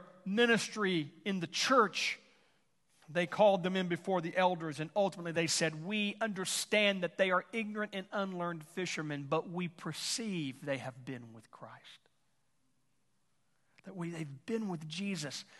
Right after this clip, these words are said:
We perceive, we can smell Jesus on them. We can see Jesus in their actions.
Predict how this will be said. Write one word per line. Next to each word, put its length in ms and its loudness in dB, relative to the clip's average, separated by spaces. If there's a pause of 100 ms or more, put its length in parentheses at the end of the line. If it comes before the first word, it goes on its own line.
(140)
We 140 -2
perceive, 420 -4 (180)
we 120 -2
can 160 0
smell 720 4
Jesus 760 -2 (480)
on 360 4
them. 460 0 (1900)
We 140 0
can 220 2
see 500 8
Jesus 960 0 (1000)
in 160 -4
their 240 0
actions. 840 -4